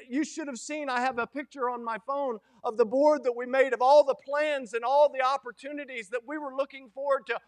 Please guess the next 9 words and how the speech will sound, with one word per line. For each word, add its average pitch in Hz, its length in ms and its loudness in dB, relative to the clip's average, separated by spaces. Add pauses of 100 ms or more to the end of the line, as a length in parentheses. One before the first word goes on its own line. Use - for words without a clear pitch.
(220)
opening 277 460 2
up 285 200 0
for 233 120 -10
Battlefield 254 580 -2
Baptist 240 540 -4
Church. - 800 -4 (540)
As 233 160 -2
a 240 60 -6
country, 247 600 -4